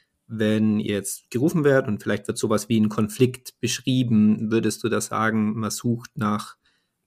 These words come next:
persönlichen Konflikten, grenzt die ab gegenüber Rollenkonflikten, gegenüber vielleicht Schnittstellenkonflikten, die entweder, ähm, Schnittstellen im Sinne von interne Schnittstellen oder auch eben externe Schnittstellen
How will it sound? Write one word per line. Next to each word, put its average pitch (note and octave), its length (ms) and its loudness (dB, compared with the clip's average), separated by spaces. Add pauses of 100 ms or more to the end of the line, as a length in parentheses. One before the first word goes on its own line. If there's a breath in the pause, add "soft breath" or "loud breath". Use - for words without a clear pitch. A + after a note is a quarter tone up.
persönlichen C#3+ 560 0
Konflikten, B2 760 0
grenzt A2+ 400 0
die - 140 -4
ab A#2+ 240 -2
gegenüber G#2+ 540 -4
Rollenkonflikten, B2+ 1300 0
gegenüber A2 500 -4
vielleicht G2+ 400 -8
Schnittstellenkonflikten, B2 1200 -2
die A#2 140 -10
entweder, G#2 720 -6 (560)
ähm, G2+ 340 -6
Schnittstellen G#2+ 560 -4
im G2+ 80 -6
Sinne G#2+ 240 -4
von A2+ 140 -8
interne A#2+ 380 0
Schnittstellen A2 600 -4
oder G#2 220 -8
auch - 140 -20
eben G#2+ 180 -10
externe B2+ 460 -2
Schnittstellen A#2+ 680 -2